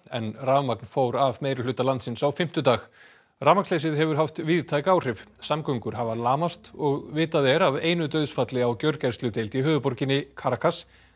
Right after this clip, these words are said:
þegar straumur fór af öndunarvél sjúklings. Nicolás Maduro, forseti Venesúela, kennir stjórnarandstæðingum og útsendurum Bandaríkjanna um skemmdarverk á stærstu virkjun landsins. Juan Guaidó, leiðtogi stjórnarandstöðunnar, segir ríkisstjórnina hins vegar bera ábyrgð á ra-,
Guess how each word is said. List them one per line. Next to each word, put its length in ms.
þegar 380
straumur 400
fór 320
af 160
öndunarvél 560
sjúklings. 480
Nicolás 380
Maduro, 380
forseti 360
Venesúela, 560
kennir 240
stjórnarandstæðingum 1120
og 240
útsendurum 480
Bandaríkjanna 800
um 260
skemmdarverk 600
á 80
stærstu 400
virkjun 340
landsins. 480
Juan 240
Guaidó, 480
leiðtogi 400
stjórnarandstöðunnar, 880
segir 240
ríkisstjórnina 560
hins 160
vegar 240
bera 240
ábyrgð 320
á 80
ra-, 200